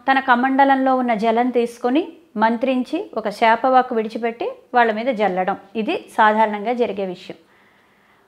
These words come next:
మనకి అప్పుడు ఒక అనుమానం వస్తుంది. అంటే అక్కడ శాపం తాలూకా ప్రభావం జలంలో ఉందా, ముని వాక్కులో ఉందా, లేదా ముని తలంపులో ఉందా,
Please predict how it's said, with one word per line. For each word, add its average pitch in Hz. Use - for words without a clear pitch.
మనకి 277
అప్పుడు 294
ఒక 285
అనుమానం 247
వస్తుంది. 196
అంటే 359
అక్కడ 254
శాపం 277
తాలూకా 349
ప్రభావం 262
జలంలో 208
ఉందా, 233
ముని 240
వాక్కులో 233
ఉందా, 220
లేదా 247
ముని 240
తలంపులో 247
ఉందా, 208